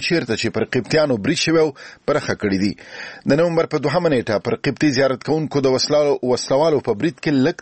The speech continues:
تر لږه اووه کسان وژل شول. داعش ډلې پرته له دې چې جزئیات ورکړي د دې حملې مسؤلیت پر غاړه اخیستی دی.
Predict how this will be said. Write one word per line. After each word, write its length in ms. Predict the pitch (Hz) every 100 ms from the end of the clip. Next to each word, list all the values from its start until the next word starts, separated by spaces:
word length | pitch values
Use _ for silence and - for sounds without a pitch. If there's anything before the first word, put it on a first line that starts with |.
| -
تر 100 | 147
لږه 220 | 156 131
اووه 240 | 135 175 127
کسان 320 | - 147 104
وژل 320 | 92 - 92 -
شول. 240 | 107 98 - - - - -
داعش 400 | 90 110 117 - 107
ډلې 340 | 120 123 117
پرته 280 | 131 131 120
له 40 | 113
دې 120 | 135 -
چې 60 | 92
جزئیات 420 | 98 95 143 151
ورکړي 320 | 156 143 156 156
د 60 | 117 113
دې 80 | 147
حملې 240 | 123 123 127
مسؤلیت 760 | 110 - - 123 117 156 - - - - - -
پر 120 | 101
غاړه 200 | 98 95
اخیستی 400 | 92 - - 110
دی. 160 | 110 123